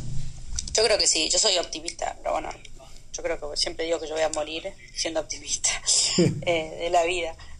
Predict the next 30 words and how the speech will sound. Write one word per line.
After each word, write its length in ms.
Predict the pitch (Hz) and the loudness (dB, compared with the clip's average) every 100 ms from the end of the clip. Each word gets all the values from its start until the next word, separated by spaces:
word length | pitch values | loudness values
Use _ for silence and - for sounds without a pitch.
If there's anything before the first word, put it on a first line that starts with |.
| - | 0
Em, 420 | 185 165 165 165 - - - - - - - - - - | 0 2 -2 -8 -14 -16 -16 -16 -16 -12 -8 -8 -10 -12
pero, 320 | - - 175 - | -10 -10 -10 -8
pero 180 | 190 202 | 0 2
creo 160 | 247 247 | 2 2
que 80 | |
sí, 220 | 226 233 190 | 4 4 0
me 120 | 160 | -4
parece 380 | - 170 175 - | -2 0 0 -2
que, 320 | 151 143 - - | -6 -6 -8 -8
que 360 | 147 143 - - - | -8 -8 -12 -8 -8
el 160 | 170 | -2
cambio 400 | 170 175 185 170 - - | 2 4 4 4 0 -8
generacional 640 | - 156 151 151 165 165 160 151 | -6 -4 -2 -2 -2 -2 -4 0
va 80 | |
a 60 | 151 | 2
suceder. 540 | - - 165 151 165 - - - - | 2 2 2 2 2 -2 -8 -8 -12
Y, 60 | - - - - - - - - - - - - - | -16 -16 -16 -16 -14 -14 -16 -16 -16 -16 -16 -10 -8
digamos, 240 | 147 - | -6 -4
ahí 340 | 147 156 - - - - - - - - | -4 -4 -10 -10 -16 -18 -18 -16 -12 -8
el 100 | - | 0
Brexit, 480 | 147 - - - - | 2 4 2 2 -4
por 120 | - - | -4 0
ex-, 220 | - - - | 0 -2 -4
por 100 | - | -4
ejemplo, 400 | - 156 160 170 | 0 -2 2 2
fue 160 | - 151 | 2 0
un, 260 | 139 139 - | -4 -12 -14
un, 420 | 147 147 135 - - - - - | -14 -14 -14 -10 -8 -8 -10 -12
un, 280 | - - - - - - - - - - - - - - - - | -10 -12 -10 -10 -10 -12 -14 -16 -14 -6 -6 -6 -8 -12 -10 -8
eh, 220 | 147 | -8